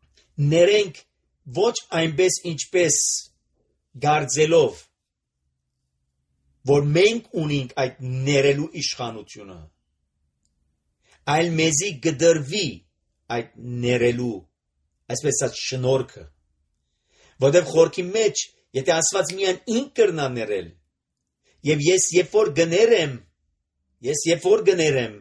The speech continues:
խորքի մեջ ես չէ, որ գներեմ, այլ այդ ներումը, որ ինձի շնորհվեցավ, որտև ես ալ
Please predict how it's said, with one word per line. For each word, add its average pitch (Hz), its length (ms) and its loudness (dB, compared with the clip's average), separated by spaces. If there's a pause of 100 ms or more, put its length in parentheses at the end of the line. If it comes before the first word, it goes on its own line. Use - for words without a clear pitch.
(1000)
խորքի 165 300 2
մեջ 180 280 0
ես 180 280 2
չէ, 226 320 6
որ 165 280 -2
գներեմ, 120 520 -4 (640)
այլ 160 180 2
այդ 170 300 2
ներումը, 165 540 2
որ 196 240 2
ինձի 175 320 -4
շնորհվեցավ, 135 1000 -2 (680)
որտև 160 260 2
ես 214 240 4
ալ 180 160 0